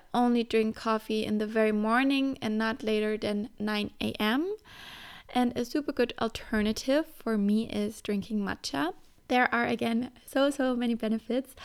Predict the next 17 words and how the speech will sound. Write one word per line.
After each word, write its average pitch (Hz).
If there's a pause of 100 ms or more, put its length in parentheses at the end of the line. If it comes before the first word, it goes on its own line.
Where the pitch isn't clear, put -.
(280)
of 233
drinking 220
matcha 226
tea 240
or 220
matcha 220
latte. 233 (420)
It 240
has 294
been 294
found 254
to 240
protect -
the 294
liver, 226 (360)
to -
improve 285